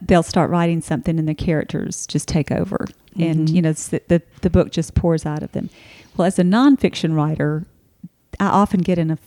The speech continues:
Speaker 1: in the groove and in the flow, but it's very rare that I have that experience of,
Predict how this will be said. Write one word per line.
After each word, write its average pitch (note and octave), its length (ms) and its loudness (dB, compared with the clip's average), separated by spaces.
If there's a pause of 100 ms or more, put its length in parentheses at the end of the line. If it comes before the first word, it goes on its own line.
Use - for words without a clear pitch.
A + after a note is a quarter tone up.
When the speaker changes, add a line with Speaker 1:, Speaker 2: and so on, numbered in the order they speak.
(160)
Speaker 1:
in E3 200 0
the D#3+ 80 -4
groove D#3 500 0
and D#3 100 0
in D3+ 120 0
the D3+ 60 -4
flow, D#3+ 440 0
but E3+ 160 -2
it's - 180 -8
very D4+ 340 2
rare D#3+ 460 2
that D3+ 140 -2
I D#3+ 100 2
have D#3 360 -4
that D#3 200 0
experience D3+ 760 -2
of, D3 200 -2